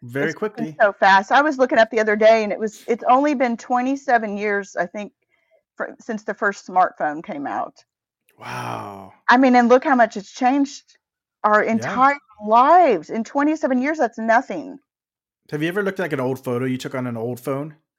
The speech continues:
Speaker 2: Yes.
Speaker 1: It's like the shits.
Speaker 2: Yes.
Speaker 1: Like, it's terrible looking.
Speaker 2: Oh my God.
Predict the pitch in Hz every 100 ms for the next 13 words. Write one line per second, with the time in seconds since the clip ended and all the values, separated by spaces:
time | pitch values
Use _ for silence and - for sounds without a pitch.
0 | _ 175 190 190 185 175 170 - - 135
1 | 139 - 123 - 135 147 - - _ _
2 | _ _ - 202 208 165 139 - - _
3 | _ - 151 135 135 135 147 151 160 175
4 | _ _ _ - 226 233 202 202 214 185
5 | 170 202